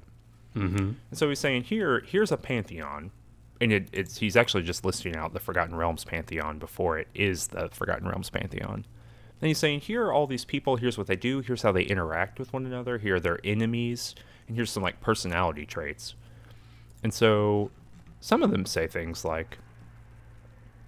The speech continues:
Speaker 2: so, like, Maestra says, "The Lady of Mysteries," that's her nickname.
Speaker 1: Sure.
Speaker 2: "She's the goddess of magic. She's a greater goddess, and she lives on the plane of Nirvana."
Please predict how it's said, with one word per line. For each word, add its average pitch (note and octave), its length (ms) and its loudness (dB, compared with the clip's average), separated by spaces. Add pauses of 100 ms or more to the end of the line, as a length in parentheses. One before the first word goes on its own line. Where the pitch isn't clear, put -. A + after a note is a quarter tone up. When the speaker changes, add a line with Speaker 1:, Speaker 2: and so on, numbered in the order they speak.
(300)
Speaker 2:
so, - 160 8
like, - 220 8 (160)
Maestra F2 720 2 (640)
says, - 320 -6
"The G2 140 4
Lady F#2 380 4
of D#2 120 -2
Mysteries," D#2 600 -6
that's - 180 -4
her F2 100 -4
nickname. D2 640 -8 (500)
Speaker 1:
Sure. A2 340 6
Speaker 2:
"She's - 200 -4
the G2 100 -2
goddess F#2+ 380 4
of F2+ 100 0
magic. D#2+ 480 -6
She's G#2 200 -2
a E2+ 60 0
greater F2 480 -6
goddess, A2 460 -4
and F2 100 -8
she - 120 -6
lives F#2+ 240 0
on F#2+ 120 2
the E2+ 60 0
plane G#2+ 320 2
of G2+ 140 0
Nirvana." D#2+ 580 0